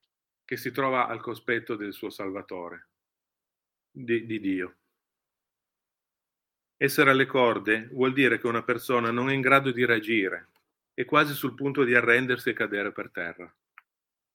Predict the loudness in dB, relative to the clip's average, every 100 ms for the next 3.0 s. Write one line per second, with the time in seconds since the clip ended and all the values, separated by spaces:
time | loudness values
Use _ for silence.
0 | _ _ _ _ _ -2 0 2 2 2
1 | -2 -8 -8 -6 -8 0 -2 0 -4 -4
2 | -4 -6 -4 -4 -4 -6 -6 -6 -6 -8